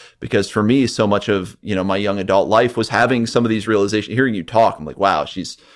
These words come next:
putting it into words," what I think a lot of people have eventually had to discover about the world. And you don't really know, you're kinda cut adrift. And so then you think, "Okay,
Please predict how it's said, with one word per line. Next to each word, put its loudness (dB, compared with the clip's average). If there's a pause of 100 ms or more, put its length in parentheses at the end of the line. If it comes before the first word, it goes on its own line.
(140)
putting 2
it 4
into 2
words," 2
what 0
I 0
think 0
a 2
lot 4
of -2
people 0
have 2
eventually -2
had -4
to -14
discover -2
about 0
the -6
world. -2 (480)
And 0 (400)
you -4
don't 0
really 0
know, 0
you're -2
kinda -4
cut 0
adrift. 0
And -4
so -12
then -4
you -8
think, -8
"Okay, 0